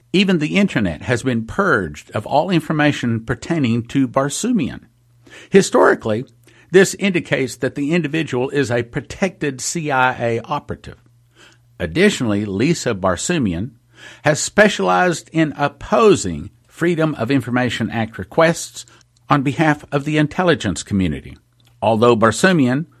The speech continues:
has been involved in hundreds of cases representing the D C office of the U S Attorney, her email address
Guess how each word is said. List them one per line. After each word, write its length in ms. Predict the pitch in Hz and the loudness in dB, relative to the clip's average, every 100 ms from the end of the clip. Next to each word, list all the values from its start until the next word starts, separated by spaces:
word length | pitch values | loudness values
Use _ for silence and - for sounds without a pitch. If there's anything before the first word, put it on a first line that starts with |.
| - - - | -20 -20 -2
has 200 | 135 117 | 0 2
been 220 | 135 131 | 0 0
involved 520 | 135 127 139 143 135 | 0 2 4 4 2
in 140 | 123 113 | -2 -4
hundreds 720 | - 226 240 185 147 107 117 | -2 0 2 0 0 -2 -4
of 100 | 95 | -6
cases 460 | 139 123 120 107 | -2 -2 -2 -4
representing 640 | 120 117 120 117 120 113 98 | -2 -2 -2 -2 0 0 0
the 80 | |
D 180 | 101 127 | 0 0
C 220 | 117 120 95 | 0 -4 2
office 500 | 127 131 131 - - - - - | 2 4 0 -4 -14 -20 -20 -10
of 120 | 107 | -6
the 80 | 113 | -2
U 140 | 110 | 2
S 120 | 113 110 | 0 -2
Attorney, 480 | 101 156 160 170 - _ _ _ _ _ | -2 0 0 -2 -6 _ _ _ _ _
her 280 | 135 135 - | 2 2 2
email 540 | 190 240 190 123 104 104 | 0 4 4 4 2 0
address 520 | 104 92 107 113 | 0 0 0 0